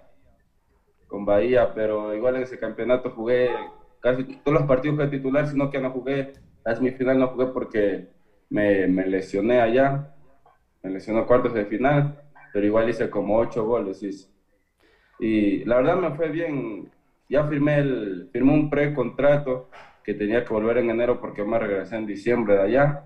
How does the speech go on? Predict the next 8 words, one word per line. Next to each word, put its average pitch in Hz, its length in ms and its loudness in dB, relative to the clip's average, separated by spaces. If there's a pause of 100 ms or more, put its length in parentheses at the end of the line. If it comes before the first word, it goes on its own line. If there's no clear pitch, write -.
(640)
pero 104 880 2
por 160 440 2
problemas 160 680 -2
de, 101 480 -6 (100)
de 135 80 -6
mi 147 140 4
representante, 135 880 2
ahí, 143 440 2